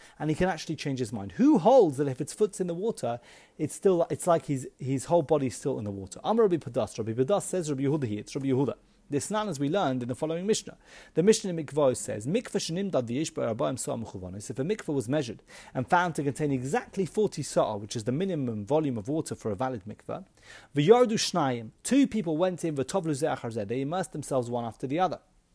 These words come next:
Harishon tahor v'asheni tamei. The first one is tahor, and the second one's tamei. Why? Because the first one,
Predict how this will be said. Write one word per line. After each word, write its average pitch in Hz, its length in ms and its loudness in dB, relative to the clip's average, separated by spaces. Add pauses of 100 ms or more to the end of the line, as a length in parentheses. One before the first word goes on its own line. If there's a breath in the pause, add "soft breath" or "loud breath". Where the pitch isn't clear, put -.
(500)
Harishon 160 360 6
tahor 135 280 0
v'asheni 170 420 -4
tamei. 151 280 -6 (400 loud breath)
The 135 100 -2
first 226 320 8
one 143 100 -2
is 113 140 -6
tahor, 117 400 -2 (340 soft breath)
and 131 100 -2
the 131 40 0
second 156 260 0
one's 117 180 -4
tamei. 90 280 -10 (380 soft breath)
Why? 110 380 2 (260 soft breath)
Because 143 220 2
the 143 80 0
first 262 340 0
one, 127 260 0